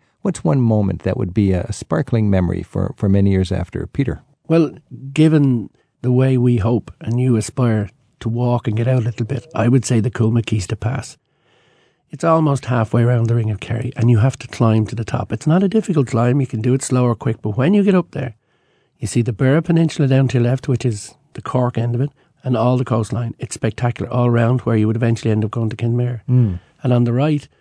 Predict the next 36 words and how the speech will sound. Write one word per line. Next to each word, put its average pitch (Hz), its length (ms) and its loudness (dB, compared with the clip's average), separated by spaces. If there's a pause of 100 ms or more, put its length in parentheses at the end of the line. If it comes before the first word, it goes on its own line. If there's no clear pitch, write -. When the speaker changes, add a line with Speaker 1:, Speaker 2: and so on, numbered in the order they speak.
(380)
Speaker 2:
just 151 240 0
below 143 260 4
you, 156 320 0
there's 123 160 -2
a 120 60 0
stone 127 300 2
ring 127 200 2
fort. 123 300 -8 (280)
Speaker 1:
Mm. 151 240 2
Speaker 2:
And 131 140 2
you 117 60 2
can 120 140 -2
see 151 180 2
the 151 140 2
settlements 143 500 0
from 127 160 -2
there 127 180 0
that 120 140 -2
were 120 200 0
originally 139 540 2
built 135 360 0
around 113 360 2
that 107 180 0
stone 117 280 0
ring 127 180 0
fort. 113 320 -8
It's 131 140 -4
amazing. 120 460 0 (400)
There's 113 180 -4
famine 147 380 2
houses 117 360 0
down 107 300 2
there 117 200 -2
covered 123 380 -2
with 135 260 -4 (120)
greenery. 127 520 2